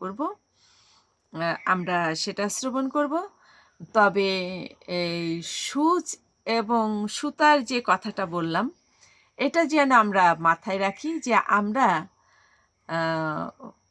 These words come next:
এই জগতের কোনো সম্পদই নিয়ে যেতে পারবো না। আমাদের পরমার্থ অর্থাৎ এই তত্ত্ব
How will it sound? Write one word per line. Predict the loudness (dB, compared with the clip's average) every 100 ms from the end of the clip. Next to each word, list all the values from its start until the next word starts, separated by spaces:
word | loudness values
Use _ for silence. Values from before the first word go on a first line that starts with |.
| _ _ _ _ _ _ _ 0
এই | 4 4 4
জগতের | 4 2 -2 -4 -4 -2
কোনো | 0 0 -2 0
সম্পদই | 0 0 -6 -4
নিয়ে | -4 -4 -6
যেতে | -8 -10
পারবো | -2 -2 -2 -4 -6
না। | -8 -12 -6
আমাদের | -4 -4 -6 -6
পরমার্থ | -4 -4 -2 -6 -6 -10 -10 -12 _ _ _ 2
অর্থাৎ | 2 2 -4 -4 -4 _ _ _ -6
এই | -4 -4 -4
তত্ত্ব | -6 -8 _